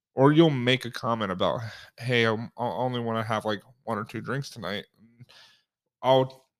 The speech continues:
say, "Do you really want me to hold you to that or hold you accountable for your drinking?" We'll get to a point where it's like that, and that's another hard thing for me as well, is that,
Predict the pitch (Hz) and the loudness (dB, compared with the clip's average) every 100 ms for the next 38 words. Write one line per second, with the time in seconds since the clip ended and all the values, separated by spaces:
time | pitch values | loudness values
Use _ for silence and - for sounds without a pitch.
0 | _ - - 120 98 95 113 117 104 - | _ -6 0 0 0 -2 -4 -2 -2 -2
1 | 113 90 - 95 113 113 113 113 113 110 | -4 -4 -2 2 4 6 4 4 2 0
2 | 120 110 110 107 107 117 92 90 92 123 | -2 0 2 0 0 0 0 -4 -4 -4
3 | 113 104 107 - 107 90 113 110 123 107 | -4 -4 -4 -2 -2 -2 -4 -6 -6 -8
4 | 101 95 80 95 - 113 - 101 90 95 | -8 -8 -8 -10 -8 -8 -6 -8 -4 -4
5 | 104 107 - - 95 - - _ _ _ | -2 -2 -2 2 2 2 -4 _ _ _
6 | _ _ - 110 107 107 104 110 - _ | _ _ 0 2 4 2 0 -6 -14 _
7 | _ _ _ _ _ _ _ _ _ _ | _ _ _ _ _ _ _ _ _ _
8 | _ 127 131 165 190 175 113 - 107 101 | _ 0 4 4 4 4 2 0 -6 -6
9 | 117 120 110 98 151 117 120 135 170 123 | -10 -10 -6 -2 0 0 0 2 4 4
10 | 107 127 110 104 - - | 2 2 2 2 0 -6